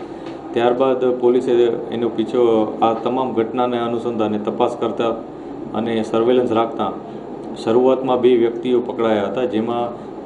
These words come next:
જે ચોરી કરનાર બિટ્ટુ કુમાર સિંહ છે, તેના પિતા સત્યનારાયણ સિંહ અને એનો એક મિત્ર છે, અ, મૃત્યુંજય કુમાર, આ બંનેની ધરપકડ પોલીસે કરી હતી. તે ટાઈમે પોલીસને,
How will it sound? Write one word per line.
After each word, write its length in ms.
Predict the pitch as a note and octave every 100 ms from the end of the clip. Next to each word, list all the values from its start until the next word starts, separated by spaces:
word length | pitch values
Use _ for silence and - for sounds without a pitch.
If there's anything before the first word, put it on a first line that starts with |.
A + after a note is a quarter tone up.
| -
જે 100 | A2+
ચોરી 280 | A2 A#2+ B2
કરનાર 380 | B2 B2 B2+
બિટ્ટુ 300 | G#2 A2 G#2+
કુમાર 320 | A#2+ B2 B2 -
સિંહ 240 | B2 B2+
છે, 460 | - G#2 - - -
તેના 220 | A2+ A#2+
પિતા 420 | - - A#2+ F#2+ - - - - - -
સત્યનારાયણ 580 | - - B2 A#2+ A#2+ B2
સિંહ 400 | A#2+ C3+ C3+ C3+
અને 340 | A2+ A#2+ G#2 F2+ - - - -
એનો 240 | A#2 B2
એક 180 | A#2+ -
મિત્ર 340 | A2 A2 C3
છે, 160 | B2+ -
અ, 680 | E2+ - - - - - G#2+
મૃત્યુંજય 460 | G#2 G#2 B2+ A#2+
કુમાર, 360 | G#2+ G#2+ F#2+ F2+
આ 120 | -
બંનેની 400 | G#2+ A2+ B2+ B2+
ધરપકડ 420 | G#2 G#2+ A2 A2+
પોલીસે 400 | A2 A2+ A2+ A2
કરી 340 | A#2 B2 B2 B2
હતી. 260 | B2 C#3 - - - - - -
તે 120 | A#2+
ટાઈમે 360 | A#2+ B2 B2+ C3
પોલીસને, 680 | B2 A#2+ A#2+ B2 B2+ A#2